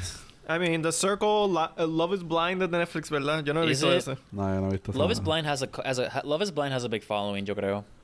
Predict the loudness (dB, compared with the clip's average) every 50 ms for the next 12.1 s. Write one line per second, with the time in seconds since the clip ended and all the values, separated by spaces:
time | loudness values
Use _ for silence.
0 | -20 -20 -20 -20 -20 -16 -6 -2 0 2 2 2 2 0 -2 -6 -12 -20 -20 -20
1 | -20 -20 -20 -20 -14 -8 -6 -2 0 0 0 2 2 4 4 4 4 4 4 4
2 | 4 2 2 2 2 2 2 2 2 2 2 2 0 0 -2 -2 -2 -4 -8 -6
3 | -6 -4 -2 0 0 2 2 2 2 4 4 4 4 4 4 2 2 0 0 0
4 | 0 0 0 0 0 -2 -2 -6 -8 -12 -16 -20 -20 -20 -20 -20 -20 -20 -20 -20
5 | -20 -18 -8 -2 0 2 2 4 4 4 2 2 2 0 0 -2 -2 -2 -2 -2
6 | 0 0 0 0 0 0 -2 -2 0 0 0 0 0 -2 -2 -2 -4 -6 -10 -10
7 | -12 -14 -14 -12 -12 -10 -6 -2 0 0 0 2 2 2 2 2 4 2 2 2
8 | 2 4 4 4 4 4 4 4 4 4 4 4 2 2 2 2 2 0 0 -2
9 | -2 0 -2 -2 -2 0 0 0 2 0 0 0 0 0 0 0 0 0 0 0
10 | 0 0 0 2 2 2 0 0 0 0 -2 0 -2 0 0 0 0 0 0 -2
11 | -2 0 0 0 0 0 0 0 0 0 2 2 2 2 2 2 2 2 2 2
12 | 2 0